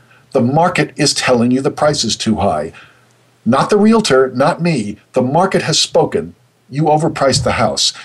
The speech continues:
You need to salvage the situation as quickly as possible by reducing the asking price immediately. And I want to stick with pricing just for a couple of minutes, um, because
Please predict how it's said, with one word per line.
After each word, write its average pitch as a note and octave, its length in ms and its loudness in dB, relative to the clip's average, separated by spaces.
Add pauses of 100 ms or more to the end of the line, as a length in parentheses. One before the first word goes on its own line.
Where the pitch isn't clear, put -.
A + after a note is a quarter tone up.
(100)
You A#2+ 120 2
need D#3+ 180 2
to E3 80 2
salvage D#3 420 0
the C#3 120 0
situation C3 540 0
as G2+ 100 0
quickly G#3+ 360 0
as - 120 0
possible G2+ 580 0 (160)
by A#2+ 100 0
reducing A#2 560 2
the A#2 160 2
asking A2+ 320 2
price G#2 260 0
immediately. F#2+ 680 -6 (1080)
And B2 80 0
I B2+ 40 2
want D#3 180 2
to - 60 0
stick G3 220 0
with - 140 0
pricing C#3 320 0
just - 140 -4
for C3 100 -2
a B2 40 -4
couple D3 280 0
of G2+ 60 4
minutes, F#2 380 -2 (440)
um, F#2+ 460 0 (960)
because - 380 0